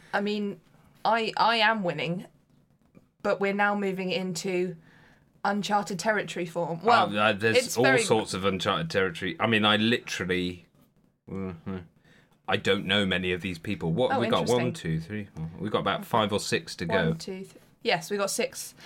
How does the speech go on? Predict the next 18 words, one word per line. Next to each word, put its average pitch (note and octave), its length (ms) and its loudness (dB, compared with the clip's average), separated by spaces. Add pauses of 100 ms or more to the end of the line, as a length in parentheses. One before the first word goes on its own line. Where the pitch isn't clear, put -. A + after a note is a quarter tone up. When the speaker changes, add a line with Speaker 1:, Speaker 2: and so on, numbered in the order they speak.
(180)
Speaker 1:
Now, A#3 120 4
the, A3 260 2
the A#3 100 0
last F4 320 4
one B3 300 2 (540)
is G#3+ 160 -2
a G#3 80 0
strong A#3 400 0
finish, - 580 -6 (300)
but G#3+ 260 -4 (100)
what A#3+ 220 0
are B3+ 60 2
the A#3+ 100 0
things A3 300 -4
I G3 100 0
love F3+ 280 -2
musically, E3+ 500 -6
Johnny? E3 300 -6